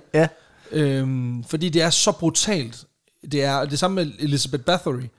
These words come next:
Speaker 2: vores, øh, kvindelige seriemorder nede fra, øh, hvad hedder
Speaker 1: Mm.
Speaker 2: det, Transylvan-, øh, Ungarn og Transylvanien, ikke? Som er så blodigt og så ubehageligt, men, men også har et skær af noget, noget, noget helt andet.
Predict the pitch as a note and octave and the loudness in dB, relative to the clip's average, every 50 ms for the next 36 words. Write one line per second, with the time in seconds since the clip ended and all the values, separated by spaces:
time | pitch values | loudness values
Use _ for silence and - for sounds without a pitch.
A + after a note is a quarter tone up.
0 | _ _ _ _ _ _ _ _ _ - C3+ C3 C3 - - C#3 C3 B2+ - - | _ _ _ _ _ _ _ _ _ -4 -4 -2 -2 -2 -2 -2 -4 -4 -4 -2
1 | D#3+ D#3+ F3 F3 D3+ C3 - F#3 F3 C#3+ C3 B2+ B2+ C3 C3 C3+ C3 C3+ C#3+ C#3+ | -2 0 0 0 0 0 0 0 0 0 0 -2 -2 -2 -2 -2 -2 -2 -2 -2
2 | C#3+ - C3+ C3 B2+ B2+ B2 B2+ B2+ B2+ B2+ C3 A#2+ A#2+ A#2 - - C3+ C3 B2+ | -2 -2 -2 -2 -2 -2 -2 -4 -2 -2 -2 -2 -2 -4 -6 -8 -4 -2 0 0
3 | C#3 C#3+ C#3 B2+ A#2+ A#2 C#3 C3+ B2 - C#3+ D#3 D3+ D3 C#3 - D3 C#3+ C#3 B2+ | 2 2 0 0 -2 -2 -2 -2 -2 -2 -2 0 -2 -2 -2 -4 -6 -6 -6 -6
4 | B2+ C3 A#2+ D3 D#3 D#3+ D#3+ C#3 B2+ B2 A#2+ A#2 - C3+ A2+ - - C3 C#3+ C#3+ | -8 -6 -4 -2 -2 -2 -2 -2 -2 -4 -6 -6 -6 -8 -8 -8 -6 -4 -4 -4
5 | C3 B2 B2+ C#3 D3+ C#3+ - - _ - _ _ _ _ _ - - _ _ _ | -2 -4 -4 -6 -6 -8 -12 -20 _ -20 _ _ _ _ _ -20 -20 _ _ _
6 | _ - - F3+ E3+ F3 F3 - - A3 - - - F#3+ F3 F3 F#3 G#3+ A#3 A3 | _ -4 -2 0 2 2 2 2 2 0 0 0 2 4 4 4 4 2 0 0
7 | F3+ B2+ - - - C3+ - - F3 F3 E3 D3 A#2 - - A3 G#3 F3+ - G3 | 0 0 -2 -6 -6 -4 0 2 2 2 2 -2 -4 -6 -4 -4 -2 0 0 0
8 | C#3+ D3 G3+ G#3+ F3 B2 A#2 A#2+ A#2 A2+ - - D3 D3 D#3 D#3+ D3+ D3+ D3 - | 0 0 -2 -4 -4 -6 -6 -8 -8 -10 -10 -8 -4 0 0 0 0 0 -4 -10
9 | _ _ _ _ _ _ _ _ - E3 F3 F3 F#3+ - - - - A#3+ A#3 G#3 | _ _ _ _ _ _ _ _ -4 -2 0 0 2 0 0 0 0 0 0 0
10 | C#3+ D3 C#3+ - - - G#3+ G3 D#3 C3 C#3 C3+ C3+ C#3 C#3+ - - D#3 D3+ C#3+ | 0 -2 -2 -4 -2 -2 0 0 0 0 -2 -2 -2 -2 -4 -4 -4 -4 -4 -2
11 | C#3+ C#3 C#3+ C#3+ - _ - E3+ E3+ E3 - C4 A3 D#3+ C3 C3+ C3+ D3+ D#3 | -2 -2 -2 -4 -8 _ -6 -6 -6 -4 -4 -6 -4 -4 -4 -4 -4 -4 -6